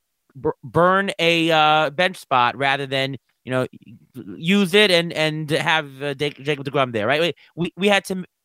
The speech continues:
ask that decision, but deGrom is probably the number one pitcher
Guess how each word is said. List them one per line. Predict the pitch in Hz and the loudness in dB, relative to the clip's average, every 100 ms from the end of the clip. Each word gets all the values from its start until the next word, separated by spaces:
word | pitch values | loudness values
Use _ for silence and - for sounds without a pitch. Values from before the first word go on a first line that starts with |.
| _ _ | _ _
ask | 139 175 - | -4 -2 -2
that | 165 | -6
decision, | 135 196 175 123 127 | -4 -2 0 -2 0
but | 135 131 _ _ _ | 0 0 _ _ _
deGrom | 143 131 175 214 185 | -6 2 4 4 0
is | 147 143 131 | -6 -6 -8
probably | - 127 123 | -4 -2 0
the | 127 | -2
number | 131 131 | -2 0
one | 135 131 | 0 0
pitcher | 120 202 147 135 | 0 -2 0 -2